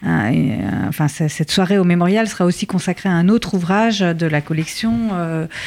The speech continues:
euh, celui de, le témoignage de Lucien Dreyfus.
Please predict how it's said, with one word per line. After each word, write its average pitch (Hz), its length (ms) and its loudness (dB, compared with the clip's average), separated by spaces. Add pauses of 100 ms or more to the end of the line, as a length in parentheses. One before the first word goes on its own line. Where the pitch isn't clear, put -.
(240)
euh, 170 80 0
celui 185 360 2
de, 170 140 0
le 175 140 4
témoignage 190 440 4
de 175 80 2
Lucien 190 340 0
Dreyfus. - 580 -6